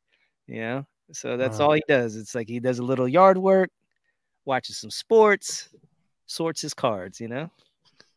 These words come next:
Speaker 2: <laughs> At what point is, I mean, God, how much sorting is he doing? I mean,
Speaker 1: Dude, the
Speaker 2: that
Speaker 1: guy has cards upon cards upon cards. I mean, I don't know if you remember that one, uh, episode on the, uh, the Ken Golden, you know, special where the
Speaker 2: Oh,
Speaker 1: guy,
Speaker 2: yes,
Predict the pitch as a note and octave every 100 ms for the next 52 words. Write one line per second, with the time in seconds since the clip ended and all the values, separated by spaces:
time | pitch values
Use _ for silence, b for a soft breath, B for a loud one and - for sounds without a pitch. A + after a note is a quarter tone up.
0 | - - _ _ _ _ B B B _
1 | - C#3 B2+ G3 - B3+ D#3 B2+ A#2+ A#2+
2 | A2 G#2+ - F3+ D#3+ B2 D#3 D#3+ - D#3+
3 | D3+ B2 A2 G#2+ G2+ D3+ G3+ - - A2+
4 | G#2 G2+ F#2+ - C3+ D3 A#2 B2 C#3+ -
5 | A#2+ C3+ C#3 C3 - C3 C#3 B2+ A#2 C3
6 | B2+ - C3+ B2+ A2 C3+ B2+ C3 C3 D#3
7 | A#2+ B2 C3+ C3 D3+ D#3 D3 C#3+ C#3 C3+
8 | B2+ C3 C3+ C3 C3 B2 B2 C#3 B2+ -
9 | B2+ B2 B2 - b b b b b _
10 | B2+ A#2 A#2 A#2+ B2 A#2 A#2 A2+ A2 A2
11 | A2 _ - B2 C3+ A#2+ B2+ C3 B2 A#2+
12 | A#2+ _ _ _ - A#2 A#2 - B2+ -
13 | A#2+ A2+ B2 A#2+ A#2 B2 B2 A#2+ A#2